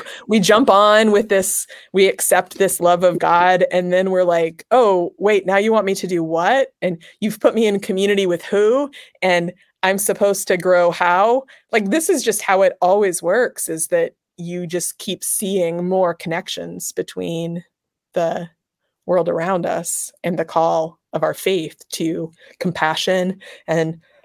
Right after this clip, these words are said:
love and justice. And it, you, you just keep seeing it everywhere, and it keeps sort of expanding how we do things, but it's,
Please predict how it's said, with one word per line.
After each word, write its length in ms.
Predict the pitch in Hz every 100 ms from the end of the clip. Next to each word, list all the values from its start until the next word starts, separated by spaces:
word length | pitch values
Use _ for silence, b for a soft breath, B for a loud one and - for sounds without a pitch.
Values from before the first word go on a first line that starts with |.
| -
love 460 | 170 165 175 208 196
and 160 | 156 156
justice. 720 | - 165 - 214 247 - -
And 440 | 185 175 165 165 165 -
it, 240 | - 180 - _
you, 200 | 180 190 160
you 220 | 180 180
just 260 | 170 - -
keep 180 | - 170
seeing 220 | - 170
it 60 |
everywhere, 340 | 175 311 196 156
and 80 | 160
it 80 |
keeps 400 | - - - - - _ - _ _ _ _ -
sort 160 | 165
of 260 | 165 165 - _ _ -
expanding 520 | - - 165 160 160
how 160 | 160
we 80 | 185
do 160 | - 175
things, 460 | 202 - 151 -
but 120 | - 170
it's, 380 | 170 - -